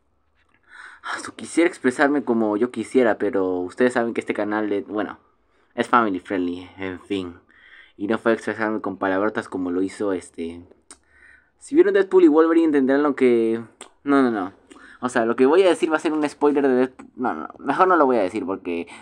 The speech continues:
si no, eh, terminaré spoileando, eh, la escena postcréditos de Deadpool y Wolverine. Así que lo que me refiero es que esta, una, una,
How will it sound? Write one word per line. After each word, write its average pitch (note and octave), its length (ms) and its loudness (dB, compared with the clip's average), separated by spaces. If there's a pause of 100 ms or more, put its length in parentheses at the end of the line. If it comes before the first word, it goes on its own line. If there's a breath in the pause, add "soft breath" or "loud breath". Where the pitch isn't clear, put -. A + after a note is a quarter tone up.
si A#2 140 -6
no, C#3 320 4
eh, B2 80 -2
terminaré A2 420 0
spoileando, A2+ 560 0
eh, G2 140 -2
la F2 100 -2
escena G#2+ 240 -4
postcréditos G2+ 480 -6
de F#2 120 -6
Deadpool F2+ 320 -8
y F2+ 40 -4
Wolverine. F2 420 -6
Así - 180 -14
que G#2 180 -8 (480 soft breath)
lo G#2 100 -14
que A2 80 -6
me A2 140 0
refiero C#3+ 340 0
es C3 160 -2
que - 80 -2
esta, A#2+ 440 0 (2750 soft breath)
una, B2+ 480 2 (120)
una, C3+ 460 -4